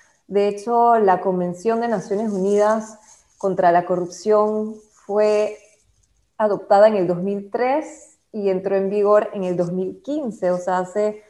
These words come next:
quince, dieciséis años. Entonces,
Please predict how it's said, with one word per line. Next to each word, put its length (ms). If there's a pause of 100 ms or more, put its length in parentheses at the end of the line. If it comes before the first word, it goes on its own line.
(320)
quince, 440
dieciséis 640
años. 560
Entonces, 720